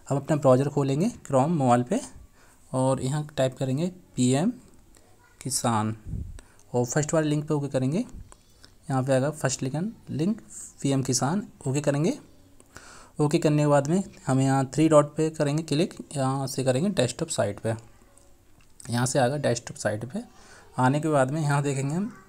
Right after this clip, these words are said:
ईकेवाईसी न्यू फार्मर रजिस्ट्रेशन हो सकते हैं। यहाँ से एडिट आधार कार्ड जो फेलियर रिकॉर्ड होता है, जो आध-, आधार कार्ड में एडिट कर सकते हैं। बेनिफिशियरी ऐड स्टेटस यहाँ से देखेंगे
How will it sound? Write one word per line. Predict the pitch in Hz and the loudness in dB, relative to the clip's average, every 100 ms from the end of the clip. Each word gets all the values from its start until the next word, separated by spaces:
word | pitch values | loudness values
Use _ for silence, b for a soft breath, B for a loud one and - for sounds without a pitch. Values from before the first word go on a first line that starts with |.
| 143 | -4
ईकेवाईसी | 143 147 135 131 - 170 196 - | 0 2 4 2 0 -2 -2 0
न्यू | 131 131 | 4 4
फार्मर | 127 131 127 139 147 | 6 6 8 6 4
रजिस्ट्रेशन | 131 - 131 143 | 4 2 0 0
हो | 131 | 0
सकते | 135 - | -2 -2
हैं। | 143 | -2
यहाँ | 135 | 0
से | 135 180 - B B B - - | -2 -4 -6 B B B -14 4
एडिट | 127 127 160 | 6 6 4
आधार | 135 127 131 | 2 2 4
कार्ड | 131 143 - - - - | 4 0 -4 -20 -20 -2
जो | 131 | 0
फेलियर | - 127 139 | 2 2 2
रिकॉर्ड | 135 131 131 131 | 0 2 4 2
होता | 131 | 0
है, | 143 | 2
जो | 143 | 4
आध-, | 127 - - | 2 0 -8
आधार | 135 123 | -2 0
कार्ड | 135 131 | 0 2
में | 135 | 2
एडिट | 131 147 | 2 2
कर | 135 | 0
सकते | 131 - 151 | 0 -4 -6
हैं। | 156 131 | -6 2
बेनिफिशियरी | 127 131 131 127 - 143 135 | 4 4 2 0 0 -2 2
ऐड | 131 131 131 - | 2 2 -2 -4
स्टेटस | 127 151 135 | -2 -2 0
यहाँ | 131 120 | 0 0
से | 147 | 0
देखेंगे | 131 120 131 | 0 0 0